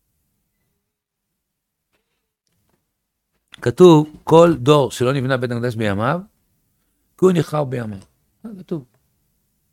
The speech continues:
שואל השפת אמת, איך זה יכול להיות? דורות של צדיקים, קדושים, כי הוא נחרב בימיהם, איך אפשר להגיד? זה כאילו אשמה כזאת. אומר ה-, ה-,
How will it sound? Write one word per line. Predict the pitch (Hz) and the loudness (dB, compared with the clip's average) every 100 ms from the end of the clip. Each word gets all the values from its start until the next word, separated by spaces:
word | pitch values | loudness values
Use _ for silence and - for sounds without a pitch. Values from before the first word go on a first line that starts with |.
| _ _ _ _ _ | _ _ _ _ _
שואל | 143 165 | -6 -4
השפת | 165 185 190 | -4 -4 -4
אמת, | 170 180 196 110 _ _ _ _ _ _ _ - | -4 -4 -6 -8 _ _ _ _ _ _ _ -20
איך | - | -10
זה | 196 | -6
יכול | 185 190 | -4 -4
להיות? | 190 196 - - _ _ _ _ _ _ _ _ 113 | -4 -6 -8 -14 _ _ _ _ _ _ _ _ -4
דורות | 151 180 196 | -2 0 0
של | 185 | 0
צדיקים, | - 170 160 170 190 180 151 127 | 0 0 0 0 -2 0 0 -2
קדושים, | 139 180 - 202 196 180 147 117 - _ _ _ _ - | 0 0 2 0 0 2 0 -4 -14 _ _ _ _ -2
כי | 180 | 0
הוא | 185 | 2
נחרב | 147 175 175 | 0 0 0
בימיהם, | 160 139 135 202 180 | 0 -2 -2 -4 -4
איך | 165 - | -6 -6
אפשר | - 196 | -4 -2
להגיד? | 202 208 151 | -2 -2 -4
זה | 110 | -2
כאילו | 143 151 | 0 0
אשמה | 139 190 233 | 0 -4 -2
כזאת. | 262 156 95 _ _ _ _ _ _ _ _ _ _ _ _ - - | -2 -2 -8 _ _ _ _ _ _ _ _ _ _ _ _ -20 -12
אומר | 104 135 | -6 -2
ה-, | 147 135 120 110 | 0 -2 -4 -8
ה-, | 104 101 | -8 -10